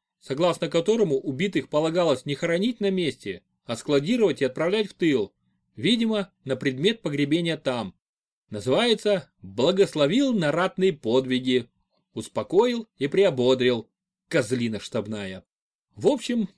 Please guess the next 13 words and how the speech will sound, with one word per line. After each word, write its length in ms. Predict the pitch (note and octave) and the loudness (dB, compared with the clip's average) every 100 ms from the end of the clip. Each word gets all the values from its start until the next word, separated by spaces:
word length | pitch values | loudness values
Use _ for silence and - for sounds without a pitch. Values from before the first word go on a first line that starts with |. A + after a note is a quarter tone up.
| _ | _
в 80 | - | -6
сумерках 560 | - E3 D3 - C#3 - | 0 0 0 -4 -6 -6
он 200 | - D3+ | -4 -4
со 180 | B2 D3+ | -2 -4
своей 400 | C3 B2+ D3 C#3 | -2 0 2 0
колонной 640 | - - A#2+ F#3+ C4 A#3+ G#3+ | -2 -2 0 2 2 0 0
наконец 540 | C#3+ B2 C3 B2 - | -2 -2 -2 -2 -2
уехал, 560 | A#2 G3+ B3+ G#3+ G3+ - - | -2 0 -2 -2 -2 -4 -12
а 140 | G#2 | -6
мы 160 | C#3 F3 | -2 -2
остались. 640 | - B2+ A2 G#2 F#2+ - _ _ _ _ | -2 -2 0 -2 -4 -10 _ _ _ _
А 140 | - A#2+ | -8 -4
дальше? 640 | C#3+ F#3 G3+ - A2 | 2 2 2 -2 -6